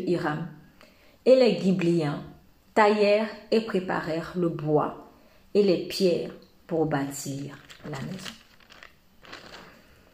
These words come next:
Alors, Salomon dit au roi de Tyr, « Hiram, tu sais que David n'a pas pu bâtir une maison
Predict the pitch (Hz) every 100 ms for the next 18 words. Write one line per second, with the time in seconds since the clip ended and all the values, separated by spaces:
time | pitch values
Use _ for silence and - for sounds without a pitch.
0 | - - _ _ _ _ _ _ - 233
1 | 220 170 - - - _ _ _ _ _
2 | - - 254 262 294 349 240 226 247 247
3 | - 220 214 208 185 - - 175 160 165
4 | - - _ _ 196 190 175 165 170 -
5 | - _ - - - 226 254 262 233 185
6 | 170 185 208 202 196 185 185 185 180 165
7 | 156 - 180 180 190 175 156 165 165